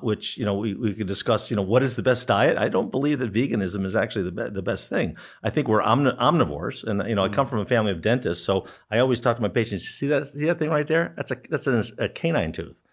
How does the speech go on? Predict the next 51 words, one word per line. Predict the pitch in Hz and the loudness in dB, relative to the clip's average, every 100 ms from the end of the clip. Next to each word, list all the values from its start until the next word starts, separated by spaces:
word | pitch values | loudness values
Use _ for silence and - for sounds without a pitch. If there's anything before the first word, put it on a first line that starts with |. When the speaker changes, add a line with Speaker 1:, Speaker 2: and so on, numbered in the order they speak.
| _ _ | _ _
Speaker 1:
And | 110 | -6
a | |
canine | - 160 170 151 | -2 2 2 2
tooth | 143 - | -2 -4
is, | 104 - - | -10 -14 -4
is | 113 117 | -2 -2
designed | 107 95 127 131 95 104 - - _ | -2 2 4 4 2 -2 -6 -20 _
to | - 104 | -4 -4
chew | - 156 139 143 - | -2 2 2 0 0
meat | 110 110 - - - | 2 2 0 -6 -10
and | 110 | -8
to | 101 | -6
chew | - 127 120 | -4 0 0
fish. | 110 - 113 147 - - _ _ _ _ 123 | 0 2 2 2 -4 -10 _ _ _ _ -2
Uh, | 104 104 | 0 2
and | 117 | 0
we | 110 | 2
have | 113 101 | 0 -2
specific | - 104 - 131 147 - | -4 -4 -2 -2 -2 0
enzymes | 113 113 107 110 | 0 2 0 0
in | 110 | 0
the | 98 | 0
body, | 92 92 98 | 0 0 0
which | 90 101 | -2 -4
are | |
pancre-, | 85 104 107 - 101 101 101 | -4 -4 -4 -6 -4 -4 -4
uh, | 87 | -8
pancreatic, | 85 113 104 117 104 95 - - | -6 -4 -4 0 0 0 -4 -8
uh, | 90 85 85 - _ | -8 -10 -14 -20 _
elastase | 95 98 104 - 113 101 - | -2 0 -2 0 0 0 -4
and | 90 | -4
proteases, | - 127 135 87 - 90 | 0 0 0 -2 -4 -6
which | 104 104 | -6 -6
are | |
designed | 92 98 101 98 95 | -6 -6 -4 -4 -6
to | |
digest | 90 92 87 85 - | -6 -6 -6 -12 0
protein. | - - - - _ _ 107 | 2 2 -4 -10 _ _ -16
Speaker 2:
Yeah. | 95 - _ _ | -16 -18 _ _
Speaker 1:
So | - 139 | 4 4
we | 123 165 185 - | 4 4 4 4
are, | 143 131 127 123 | 6 8 6 4
m-, | 123 123 123 | 4 4 2
you | 135 | 2
know, | 113 | 4
like | 110 110 - | 4 2 0
Michael | 143 165 156 | 0 2 0
Pollan | - 120 107 92 | 2 2 4 0
said | - 95 | 0 0
it | 73 | 0
best, | 85 - - | -6 -8 -12